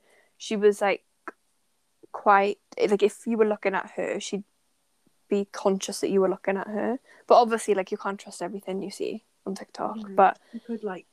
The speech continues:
Speaker 2: just be a Diana superfan. <laughs>
Speaker 1: Yeah.
Speaker 2: Um, another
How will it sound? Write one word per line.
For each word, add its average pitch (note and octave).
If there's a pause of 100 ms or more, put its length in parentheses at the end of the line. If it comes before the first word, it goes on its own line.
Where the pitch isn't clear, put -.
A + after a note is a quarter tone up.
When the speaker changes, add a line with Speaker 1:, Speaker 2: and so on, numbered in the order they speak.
Speaker 2:
just -
be F#3+
a E3+
Diana E3+
superfan. - (380)
<laughs> - (1900)
Speaker 1:
Yeah. G3 (2250)
Speaker 2:
Um, A3 (720)
another C#4+